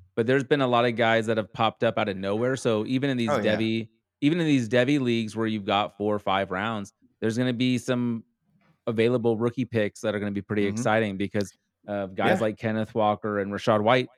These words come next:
Speaker 1: In some Devy, in some Devy leagues, they're available. So that, that
Speaker 2: Oh,
Speaker 1: and
Speaker 2: yeah.
Speaker 1: another guy,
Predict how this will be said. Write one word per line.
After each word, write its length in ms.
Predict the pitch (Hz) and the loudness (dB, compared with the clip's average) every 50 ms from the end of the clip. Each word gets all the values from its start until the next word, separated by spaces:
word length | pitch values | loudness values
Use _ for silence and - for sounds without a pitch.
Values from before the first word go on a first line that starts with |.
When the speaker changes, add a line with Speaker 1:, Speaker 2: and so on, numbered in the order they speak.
| _ _ _ - | _ _ _ -8
Speaker 1:
In 140 | - 110 107 | -6 -6 -4
some 240 | 107 - 123 123 127 | 0 2 2 4 4
Devy, 480 | 123 123 127 131 139 131 127 127 127 - _ _ _ _ _ - | 4 4 4 4 4 2 2 0 -2 -6 _ _ _ _ _ -12
in 140 | 143 117 - | -12 -6 0
some 200 | - 135 131 120 | 0 2 4 4
Devy 240 | 139 151 185 208 | 4 4 4 4
leagues, 280 | 151 123 120 120 120 107 | 2 2 2 2 0 0
they're 160 | 120 131 143 | 2 2 4
available. 480 | 139 135 143 202 233 214 - - - - | 4 4 2 2 0 -2 -4 -6 -10 -8
So 140 | - 143 135 | -4 -2 0
that, 180 | 139 147 139 | 0 0 0
that 100 | 139 143 | 0 2
Speaker 2:
Oh, 40 | 131 | 2
Speaker 1:
and 100 | 147 139 | 4 4
Speaker 2:
yeah. 80 | 131 127 | 4 4
Speaker 1:
another 220 | 127 147 214 240 | 4 4 4 4
guy, 360 | 170 151 - - 123 139 147 | 2 2 4 4 2 2 2